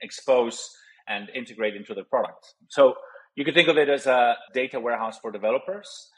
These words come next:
one that they can use as a backend to build and scale A P Is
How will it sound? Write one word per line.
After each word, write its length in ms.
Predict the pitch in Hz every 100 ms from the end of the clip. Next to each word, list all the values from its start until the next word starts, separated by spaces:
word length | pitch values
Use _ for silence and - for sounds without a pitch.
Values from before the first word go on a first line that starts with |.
| _ _ _
one 220 | - 135 139
that 160 | 131
they 120 | 131
can 160 | 127 123
use 180 | 120 113
as 120 | 110
a 60 | 107
backend 600 | 127 127 - 165 185 - _ _ -
to 320 | 120 117 107 -
build 460 | 139 135 131 117 -
and 160 | 123 113
scale 380 | - 175 185 160
A 120 | 123 127
P 100 | 117
Is 480 | 107 104 104 -